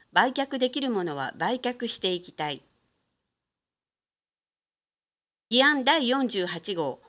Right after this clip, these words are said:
令和六年度光市介護保険特別会計補正予算第一号についての主な質疑。九、東部、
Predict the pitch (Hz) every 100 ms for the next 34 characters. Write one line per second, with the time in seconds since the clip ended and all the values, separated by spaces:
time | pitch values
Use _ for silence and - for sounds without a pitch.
0 | _ - 247 294 285 277 269 262 233 156
1 | 135 - _ - - 269 285 - 165 -
2 | 240 269 277 294 220 175 143 180 262 294
3 | - - 269 262 254 254 208 - 254 254
4 | 262 170 131 - 196 254 220 - 247 170
5 | 117 - _ _ 220 247 269 196 170 -
6 | 247 262 202 160 180 170 143 135 - _
7 | _ _ _ _ _ _ _ _ _ 285
8 | 220 - _ _ _ _ _ - 311 202
9 | 165 -